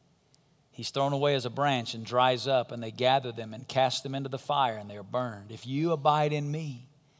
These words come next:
and my words abide in you, ask whatever you wish, and it will be done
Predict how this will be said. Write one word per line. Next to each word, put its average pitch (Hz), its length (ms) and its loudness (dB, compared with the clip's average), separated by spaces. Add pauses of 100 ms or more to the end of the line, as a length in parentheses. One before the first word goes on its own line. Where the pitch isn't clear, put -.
(640)
and 151 220 6
my 143 240 8
words 165 800 4
abide 160 600 2
in 165 320 0
you, 135 300 0 (100)
ask 156 500 6
whatever 156 720 2
you 185 260 -4
wish, 127 580 -4
and 127 280 0
it 151 320 2
will 131 160 -4
be 120 160 -8
done 117 720 -6